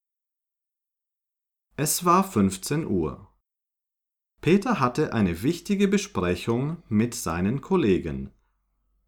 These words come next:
Sie hat zwei Stunden gedauert. It was three P M. Peter had an important meeting with his colleagues.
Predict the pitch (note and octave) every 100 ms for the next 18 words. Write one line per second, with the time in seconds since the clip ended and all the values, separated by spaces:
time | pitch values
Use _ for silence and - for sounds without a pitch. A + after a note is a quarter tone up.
0 | _ _ - G2 G#2+ A#2+ - - F2 A#2
1 | F3 - A#2 G#2 F#2 E2+ D#2 D2+ D2 C#2+
2 | C2+ - - - _ _ _ _ _ _
3 | _ _ _ _ _ - C#3 F#3 - -
4 | A2+ A2 A2 D#3 F2+ D#2+ B1 - - _
5 | _ _ _ _ - G#3+ A#3 G3+ D#3 C3
6 | G#2 G#2 - F#3 F#3+ D3 - E3+ F#3 A2+
7 | A#2+ G2 C#3+ D#3 - A2+ F2 C2+ C2+ -
8 | -